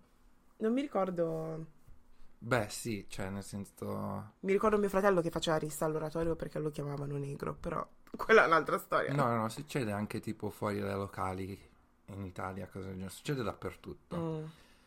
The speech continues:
Speaker 2: Però comunque questa mentalità, hooligans mentality, è molto inglese.
Speaker 1: Comune, sì, qua in Inghilterra.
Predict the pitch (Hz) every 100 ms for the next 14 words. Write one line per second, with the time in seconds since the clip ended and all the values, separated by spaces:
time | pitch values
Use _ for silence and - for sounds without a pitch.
0 | _ - 151 170 - 135 - 110 107 101
1 | - _ _ _ _ _ _ 120 117 120
2 | 117 117 117 117 117 120 110 107 107 107
3 | - 127 117 113 110 104 104 - 110 104
4 | 113 113 117 117 - - 104 101 98 -
5 | - 98 98 98 98 95 - - _ -
6 | 92 180 156 151 151 151 - - 160 156
7 | 160 - - - 151 151 160 151 147 147